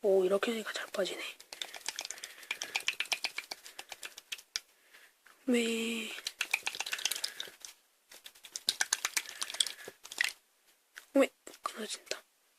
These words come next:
예, 이게 끊어지면 안 붙더라고요. 잘. 젤리 괴물은 탁탁탁 붙던데.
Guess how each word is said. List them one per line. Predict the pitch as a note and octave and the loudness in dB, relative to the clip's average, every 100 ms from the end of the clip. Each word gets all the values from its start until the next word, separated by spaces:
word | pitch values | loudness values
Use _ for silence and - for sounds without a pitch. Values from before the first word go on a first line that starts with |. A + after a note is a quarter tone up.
| _ - - - - - | _ -18 -16 -14 -16 -16
예, | - - - | -14 -14 -6
이게 | G#3 G3 | 2 4
끊어지면 | G#3+ B3+ B3+ G3+ F#3 | 10 12 10 6 2
안 | F3+ | 2
붙더라고요. | A#3 - C4 F#3 E3+ E3 G3 - - - - - - - | 2 10 12 12 10 10 8 4 -18 -16 -18 -16 -8 -4
잘. | - F3+ - - - - - - - - - - - _ _ _ - - | -2 0 -2 -6 -12 -10 -8 -8 -10 -8 -8 -8 -20 _ _ _ -10 4
젤리 | A#3+ A#3+ B3 | 6 8 8
괴물은 | A#3+ A3+ G#3+ F#3+ | 8 8 8 6
탁탁탁 | - - - - - - | 4 0 -2 2 0 0
붙던데. | - - F3 - | 0 4 4 2